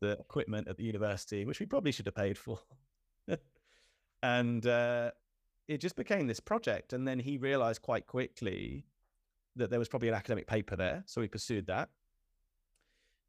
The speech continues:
But I, I don't know if anyone who's ever been involved in academic research, it's a pro and a con, academic research. So quite rightly,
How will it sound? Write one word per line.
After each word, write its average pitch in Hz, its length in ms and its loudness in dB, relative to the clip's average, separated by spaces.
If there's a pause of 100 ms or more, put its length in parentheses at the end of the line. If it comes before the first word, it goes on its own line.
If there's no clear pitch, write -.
(720)
But 160 220 2
I, 185 180 6 (920)
I 160 100 2
don't 185 180 4
know 131 80 2
if 151 200 -4 (340)
anyone 185 260 2
who's 160 140 2
ever 147 160 4
been 139 160 0
involved 120 380 2
in 117 60 -2
academic 110 420 -4
research, 110 720 -4 (560)
it's - 300 -2
a 151 80 6
pro 175 280 4
and 156 100 4
a 139 40 -2
con, 87 320 -2 (120)
academic 101 340 -2
research. 98 520 -6
So 117 300 0 (1600)
quite 185 380 4
rightly, 127 640 2